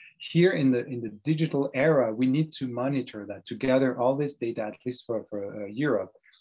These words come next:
to start monitoring these effects. Next slide, please. Um, here is one example of a, a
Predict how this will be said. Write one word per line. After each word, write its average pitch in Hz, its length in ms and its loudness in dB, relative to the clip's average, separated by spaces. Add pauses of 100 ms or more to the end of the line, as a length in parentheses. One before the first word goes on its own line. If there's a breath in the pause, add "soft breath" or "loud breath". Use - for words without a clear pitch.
(200 soft breath)
to 120 120 -2
start 127 340 0
monitoring 107 680 -6
these 95 200 -12
effects. - 300 -18
Next 123 240 -4
slide, 135 300 -2
please. 175 340 -6 (1700 soft breath)
Um, 131 340 4
here 208 340 4
is 170 440 2
one 160 320 2
example 135 640 0
of 120 220 -2
a, 120 40 0
a 117 400 0